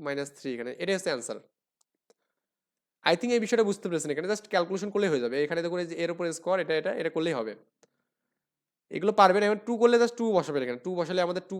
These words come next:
করে প্রথমে বের, মানটা বের করবেন, এরপর আমাদের ওই x এর যাতে মানগুলো বসালেই কিন্তু হয়ে যাবে। তো আমরা মনে হয় এই বিষয়গুলো বুঝতে পেরেছি।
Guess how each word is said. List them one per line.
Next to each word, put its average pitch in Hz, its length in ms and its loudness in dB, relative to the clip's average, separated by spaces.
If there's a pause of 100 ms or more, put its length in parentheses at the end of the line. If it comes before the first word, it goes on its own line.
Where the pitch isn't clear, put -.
(100)
করে 196 200 2
প্রথমে 185 240 -4
বের, 175 200 0
মানটা 165 200 0
বের 165 140 0
করবেন, 214 240 -4
এরপর 165 220 -2
আমাদের 165 220 -2
ওই 156 60 0 (100)
x - 100 -14
এর 156 100 -10
যাতে 151 200 -2
মানগুলো 143 280 -4
বসালেই 165 260 -6
কিন্তু 196 160 -4
হয়ে 120 140 -4
যাবে। 104 140 -10 (2750)
তো 160 60 0 (200)
আমরা 185 180 2
মনে 208 120 4
হয় 208 80 4 (100)
এই 196 100 4
বিষয়গুলো 214 360 2
বুঝতে 196 220 -2
পেরেছি। 190 280 0